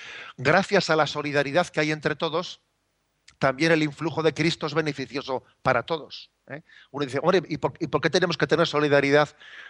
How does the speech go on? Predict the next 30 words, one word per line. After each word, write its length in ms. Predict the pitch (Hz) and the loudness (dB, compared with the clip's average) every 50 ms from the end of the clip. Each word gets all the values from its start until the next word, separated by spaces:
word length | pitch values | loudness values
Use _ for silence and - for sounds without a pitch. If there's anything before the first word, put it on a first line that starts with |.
| - - | -8 -4
eh, 100 | 131 131 | -2 -2
los 140 | 135 135 139 | 0 0 0
demás 240 | 139 143 151 147 | 2 2 2 0
con, 320 | - - 143 139 135 139 131 - | 0 -4 -4 -4 -4 -8 -6 -4
con 140 | - 135 | -2 -2
lo 120 | 135 135 131 | -2 -2 0
que 80 | 143 | -2
hizo 180 | 139 139 - 131 | -4 -2 0 2
Adán?". 220 | 135 135 156 147 135 - | 2 4 2 2 0 -2
Hombre, 280 | 156 151 151 135 117 107 | -2 0 0 0 -2 -2
menos 340 | 117 135 147 147 151 131 | -4 -4 -4 -4 -2 0
mal 320 | 139 143 151 151 156 151 _ _ _ _ _ _ | 4 4 4 4 2 -2 _ _ _ _ _ _
que 80 | - 143 | -8 -6
tenemos 300 | - 131 127 139 147 139 | -2 0 0 0 0 -2
solidaridad, 560 | 131 135 139 135 127 131 135 135 139 151 143 - _ - - _ | -4 -2 -2 2 2 2 2 4 2 2 2 0 _ -20 -18 _
porque 180 | - 143 - - | -8 -4 -4 -2
así 160 | - 143 139 | -2 0 2
también 300 | - 143 143 147 151 147 | 2 2 2 2 2 2
lo 80 | 131 | 2
que 80 | - 147 | 0 0
hizo 180 | 147 139 156 131 | 0 2 2 2
Jesucristo 600 | 151 143 147 139 160 147 120 - - 147 143 - - - - | 2 0 -2 -2 -2 -2 -2 0 0 -2 -2 -2 -8 -14 -8
nos 160 | - 135 127 | -6 -4 0
beneficia 460 | 127 135 131 123 - 151 135 - 120 110 | 0 -2 0 0 -2 -2 0 0 -2 -2
a 20 | |
todos, 460 | - 139 117 95 92 - - - - - | -2 -4 -6 -6 -6 -10 -10 -10 -8 -6
¿eh? 160 | 139 160 - - | -8 -8 -8 -10
O 260 | - - - _ - | -20 -20 -18 _ -4
sea 100 | 131 123 | -2 0
que, 200 | - 135 123 | 2 2 0